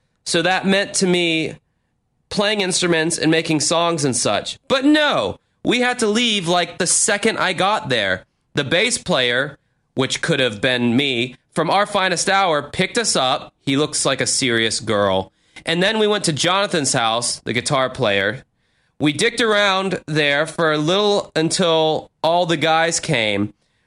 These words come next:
We squeezed into Jonathan's truck and drove to the landing, unpacked all their shit,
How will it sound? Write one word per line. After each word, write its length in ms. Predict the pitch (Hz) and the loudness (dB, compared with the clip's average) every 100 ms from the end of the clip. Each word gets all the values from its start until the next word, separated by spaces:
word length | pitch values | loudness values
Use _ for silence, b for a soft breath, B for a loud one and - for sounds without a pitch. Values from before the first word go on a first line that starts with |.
| _ | _
We 160 | - 156 | 0 0
squeezed 540 | - - 190 233 240 | 2 0 0 0 0
into 160 | 233 208 | 0 0
Jonathan's 580 | 156 180 190 185 170 151 | 0 0 0 0 -2 -2
truck 360 | - 175 170 - | 0 0 0 0
and 140 | 156 | -2
drove 300 | 139 156 165 - | 0 2 2 0
to 80 | |
the 120 | 151 139 | -2 0
landing, 640 | 139 156 147 123 117 - | 2 0 0 0 -2 -2
unpacked 520 | 156 190 202 208 196 | -2 0 0 0 0
all 200 | 196 180 | 0 0
their 140 | 175 165 | 2 0
shit, 540 | - 170 139 135 - | 0 0 0 -2 -4